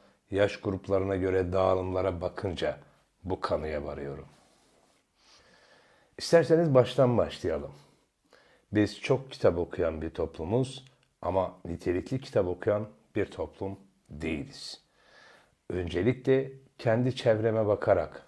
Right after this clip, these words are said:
bunu anlıyorum. Belki ilgi alanım bu olduğu için kimin elinde bir kitap görsem hemen o kitabın kapağına bakarım, yazarına bakarım, kitabın ismine bakarım.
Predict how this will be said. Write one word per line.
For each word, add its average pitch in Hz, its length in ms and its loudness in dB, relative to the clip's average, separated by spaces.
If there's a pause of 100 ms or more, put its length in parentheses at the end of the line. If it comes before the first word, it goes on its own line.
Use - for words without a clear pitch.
(300)
bunu 87 180 -2
anlıyorum. 71 520 -10 (480)
Belki 165 680 4 (260)
ilgi 127 420 6
alanım 120 460 4
bu 139 60 4
olduğu 123 380 4
için 107 480 0 (540)
kimin 147 360 2
elinde 113 460 2
bir 123 160 2
kitap - 420 -2
görsem 110 640 0
hemen 139 300 2
o 123 120 4
kitabın 113 340 -2
kapağına 104 520 -2
bakarım, 92 480 -2
yazarına 95 560 -2
bakarım, 90 500 -4
kitabın 95 480 -4
ismine 95 480 -6
bakarım. 87 460 -6